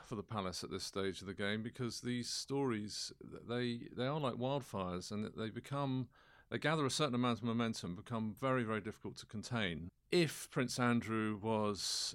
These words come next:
a normal figure in public life, the head of a company or, or a major,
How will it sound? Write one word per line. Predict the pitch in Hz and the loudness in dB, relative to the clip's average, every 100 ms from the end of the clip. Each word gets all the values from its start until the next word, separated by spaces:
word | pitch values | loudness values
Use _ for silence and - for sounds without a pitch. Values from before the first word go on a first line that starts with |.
| - | -2
a | 107 | 2
normal | 107 123 127 117 101 | 6 8 8 6 2
figure | 98 113 101 101 98 | 0 -2 0 0 0
in | 95 | -2
public | 107 95 - | -4 -4 -2
life, | 104 131 127 | 2 4 2
the | - | 0
head | 98 92 | -4 -4
of | 92 | -4
a | 98 95 92 90 - - | -4 -4 -4 -6 -12 -12
company | 110 110 113 110 107 104 | -6 -4 -4 -2 -2 -2
or, | 90 90 90 - | -4 -4 -6 -8
or | 92 92 92 | -8 -6 -6
a | 90 90 | -6 -6
major, | 90 92 87 87 92 | -4 -6 -6 -6 -6